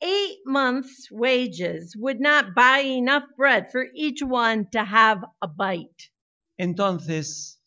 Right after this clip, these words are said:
Speaker 2: la respuesta que Felipe está dando
Speaker 1: The answer that Philip is giving,
Speaker 2: está basada en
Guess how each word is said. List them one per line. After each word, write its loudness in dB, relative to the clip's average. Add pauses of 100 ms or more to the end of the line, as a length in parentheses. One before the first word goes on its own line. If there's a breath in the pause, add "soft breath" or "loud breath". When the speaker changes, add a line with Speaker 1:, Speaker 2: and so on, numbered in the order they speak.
(160)
Speaker 2:
la -2
respuesta -8 (240)
que -6
Felipe -8
está -8
dando -6 (460 soft breath)
Speaker 1:
The -2
answer -2
that 0 (220)
Philip 0 (220)
is -8
giving, -4 (340)
Speaker 2:
está -4 (180)
basada -6 (180)
en -6